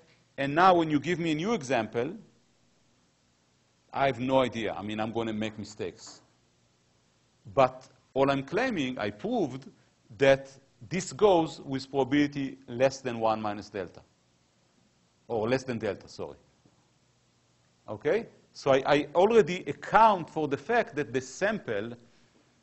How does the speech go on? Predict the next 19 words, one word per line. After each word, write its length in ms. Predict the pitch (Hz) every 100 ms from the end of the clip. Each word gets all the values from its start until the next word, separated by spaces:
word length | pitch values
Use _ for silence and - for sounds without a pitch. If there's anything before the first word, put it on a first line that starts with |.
| _ -
uh, 320 | 123 127 127
is 180 | 143 110
bad. 320 | 113 113 78 - _ _ _
And 140 | 120 123
I 80 | 120
proved 360 | - 202 214
to 80 | 170
you 140 | 135 123
that 160 | 120 - - _ _ - - _ _ _ _ _
if 180 | 196 208
I'm 140 | 196
consistent 640 | - 147 - 240 - 180 -
with 160 | 135
the 140 | 139 117
M 320 | 104 131 156 - _ _ _
from 200 | 135 131
your 160 | 120
bad 220 | 101 147
sample, 500 | - 226 208 147 123